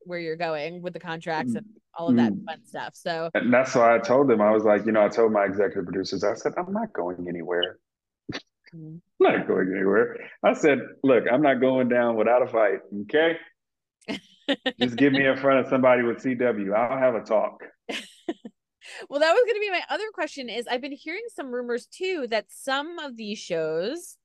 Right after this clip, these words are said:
Speaker 1: 'cause, you know, again, a lot of it's very family. Walker, Walker Independence, and the Winchesters are all
Speaker 2: Mm-hmm.
Speaker 1: relatively family. We got two little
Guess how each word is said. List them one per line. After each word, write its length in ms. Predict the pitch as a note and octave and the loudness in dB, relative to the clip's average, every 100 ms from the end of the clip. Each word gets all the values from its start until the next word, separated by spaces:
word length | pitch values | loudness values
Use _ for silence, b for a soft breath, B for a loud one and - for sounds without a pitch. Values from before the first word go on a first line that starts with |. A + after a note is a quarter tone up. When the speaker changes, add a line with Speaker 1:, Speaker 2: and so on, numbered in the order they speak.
| _ _ _ | _ _ _
Speaker 1:
'cause, 180 | C#4 A3 | -10 -8
you 140 | B3 | -6
know, 260 | B3+ A3 G#3+ | -2 -2 -2
again, 640 | A3 A3+ A#3 A3+ A#3 G3+ F#3 C#3+ G#3+ | -4 -2 -2 -4 -8 -16 -18 -8 -4
a 60 | |
lot 240 | A3 C#4+ G#4+ | 0 0 0
of 40 | |
it's 200 | G#3 - | -8 -14
very 300 | F#3 A3 A#3 C4+ | -8 -4 -4 -6
family. 340 | C#4+ E4+ A3 F3+ | -8 -8 -8 -6
Walker, 380 | F3 F#3 G3+ | -2 -2 -2
Walker 260 | G3 F#3+ G3 | -4 -4 -6
Independence, 520 | F#3+ F#3 F3+ F#3 F#3 | -8 -6 -6 -6 -10
and 100 | F3+ | -10
the 40 | F3 | -10
Winchesters 540 | F3 F3 F#3 C4+ C#4 | -10 -6 -6 -6 -8
are 140 | B3+ | -4
all 220 | G#3 G3+ G3 | 0 0 -2
Speaker 2:
Mm-hmm. 120 | - | -2
Speaker 1:
relatively 460 | F#3 F#3 G#3 F3 | -2 -2 -4 -10
family. 340 | F#3 F#3 G3+ B3 | -4 -4 -2 -6
We 100 | A#3 | -4
got 220 | F#3 - | -4 -6
two 300 | - A#3 G#3+ | -8 -8 -6
little 280 | G#3 G3 | -4 -4